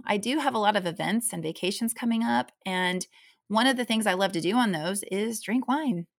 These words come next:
and that's potentially a threat, okay? So those are just, uh, you know, some glimpses, some examples, some information that I gathered when I sat down recently,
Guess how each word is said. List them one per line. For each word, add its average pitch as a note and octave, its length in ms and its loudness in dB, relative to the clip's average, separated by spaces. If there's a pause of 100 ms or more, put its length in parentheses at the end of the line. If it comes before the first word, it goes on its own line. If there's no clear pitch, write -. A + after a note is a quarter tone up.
(180)
and A3 380 2 (480)
that's B3 400 2
potentially A3+ 480 -2
a G#3 40 0
threat, A#3 300 0 (760)
okay? A3+ 340 0 (580)
So C#4+ 160 -2
those F#4 300 2
are G4 80 4
just, A3+ 720 4 (800)
uh, G#3+ 60 0 (200)
you F#3 140 -2
know, E3 60 -4
some F3 280 -4
glimpses, G#3+ 420 0
some D#3+ 380 -4 (480)
examples, G3+ 800 2
some D#3 300 -6
information F#3+ 800 -4
that - 180 -6
I G3+ 260 2
gathered E3 520 2
when - 160 -8
I F3 160 -2
sat - 260 0
down E3 360 -4
recently, D#3+ 580 -6